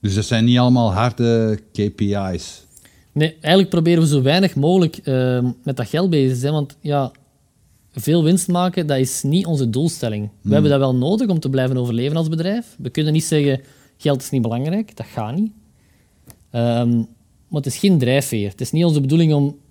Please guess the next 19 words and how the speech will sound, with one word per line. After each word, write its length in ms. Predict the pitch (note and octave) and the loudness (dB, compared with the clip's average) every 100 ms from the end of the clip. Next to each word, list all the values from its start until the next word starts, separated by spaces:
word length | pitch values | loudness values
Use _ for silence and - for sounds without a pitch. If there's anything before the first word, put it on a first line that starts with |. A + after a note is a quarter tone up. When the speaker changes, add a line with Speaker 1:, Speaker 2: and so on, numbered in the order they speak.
| _ | _
Speaker 2:
onze 220 | D3+ C3 | -2 0
winst 220 | C3 D3+ | 0 -2
te 60 | - | -2
maximaliseren. 680 | C3 - B2+ A#2+ B2 E3+ F#3 | -4 -2 -2 -2 0 0 2
Onze, 240 | D3+ B2 B2+ | 0 -2 -2
onze 260 | B2+ A#2 | -2 -2
doelstelling 520 | G#2+ F3 F3 F3+ D#3 D3 | 0 0 0 0 0 0
is 240 | E3+ - - | -2 -4 -8
om 220 | C3 B2 | -2 0
meer 180 | C3 C3 | 2 2
geluk 200 | B2 C#3+ | 0 -2
te 100 | B2+ | -4
creëren 260 | A#2 A2 | -4 -2
in 80 | G#2+ | -2
de 60 | G#2 | -4
wereld. 420 | G2+ F#2+ G2 - _ - - | -4 -6 -10 -16 _ -18 -14
Speaker 1:
Oké. 360 | - G2+ F2 F2 _ - - - - _ _ _ _ _ - | -8 -8 -8 -12 _ -20 -20 -20 -20 _ _ _ _ _ -8
Ehm, 640 | A#2 A#2 A#2 A2 A2+ A2+ A2+ _ _ _ _ _ _ | -4 -2 -2 -2 -2 -4 -8 _ _ _ _ _ _
je, 680 | A#3 D3+ B2 A#2+ A#2 A2+ | -10 -4 -4 -4 -6 -8